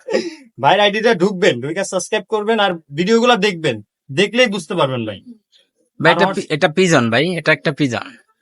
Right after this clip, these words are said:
Speaker 1: এটা একটা পিজন দেখছেন? মাশাআল্লাহ, সেটআপ কি ভাই?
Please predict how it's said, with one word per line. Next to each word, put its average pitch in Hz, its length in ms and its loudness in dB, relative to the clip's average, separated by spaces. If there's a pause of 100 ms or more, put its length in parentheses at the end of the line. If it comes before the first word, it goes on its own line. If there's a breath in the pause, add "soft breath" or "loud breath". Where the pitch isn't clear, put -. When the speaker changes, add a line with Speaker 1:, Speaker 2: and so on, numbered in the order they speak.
(180)
Speaker 1:
এটা 170 160 0
একটা 202 200 -2
পিজন 208 260 -4
দেখছেন? 202 360 -4 (260)
মাশাআল্লাহ, 131 600 -4
সেটআপ 214 440 0
কি 127 220 -8
ভাই? 110 160 -4